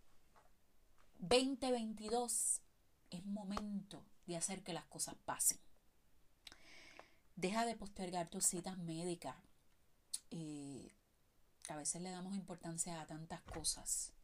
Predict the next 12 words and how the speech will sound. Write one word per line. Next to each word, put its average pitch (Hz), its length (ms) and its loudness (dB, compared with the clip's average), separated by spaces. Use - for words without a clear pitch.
Y 151 720 2
las 165 220 2
citas 175 300 0
médicas 190 440 0
quedan 165 320 0
a 165 40 2
un 151 140 0
lado. 135 360 2
Hazte 196 260 4
el 208 100 2
chequeo 190 400 4
completo. 170 720 2